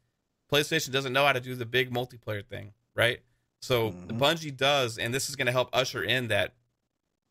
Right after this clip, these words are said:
Speaker 1: future for that, for that, uh, for Sony that they are envisioning, that multi-platform. Again, as Sony, as Bungie even says themselves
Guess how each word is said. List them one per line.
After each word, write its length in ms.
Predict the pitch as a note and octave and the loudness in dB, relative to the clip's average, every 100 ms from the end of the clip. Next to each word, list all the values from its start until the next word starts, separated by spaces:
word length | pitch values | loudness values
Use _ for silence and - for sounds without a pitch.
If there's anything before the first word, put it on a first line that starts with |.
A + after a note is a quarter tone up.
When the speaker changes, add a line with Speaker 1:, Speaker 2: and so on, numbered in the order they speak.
| _ _ _ | _ _ _
Speaker 1:
future 440 | - C#3 C3+ A2+ G2+ | -2 0 0 -2 -4
for 160 | - | -4
that, 260 | G2+ F#2+ - | -2 -2 -4
for 100 | - | -6
that, 240 | G#2 G2 - - | -4 -4 -4 -2
uh, 260 | G2 F2+ - - _ - | 0 2 -2 -10 _ -4
for 180 | A2+ A2 | 0 0
Sony 460 | - A2+ G#2 G2 | 0 -2 0 -2
that 160 | F#2+ G2 | -4 -2
they 120 | G#2+ | -2
are 80 | G#2 | -2
envisioning, 320 | G#2+ B2 A#2+ | 0 -2 -2
that 120 | G2+ | -6
multi-platform. 1000 | G#2+ B2+ D3 D3+ A#2 D3 D3+ - A2 A2+ - _ _ | 0 0 0 -4 4 4 4 0 -6 -6 -10 _ _
Again, 360 | G#2+ A#2 D#3 C#3 | -2 2 2 4
as 200 | A2+ A2 | 2 2
Sony, 280 | D3 E3 - | -2 0 0
as 180 | B2 A2+ | -2 0
Bungie 300 | B2 D3+ D3+ | 2 0 0
even 200 | C#3 C3+ | -8 -8
says 280 | - D#3 C#3+ | -4 -2 -2
themselves 600 | A#2 - D#3 C3+ A2 - | -6 -6 0 0 0 -6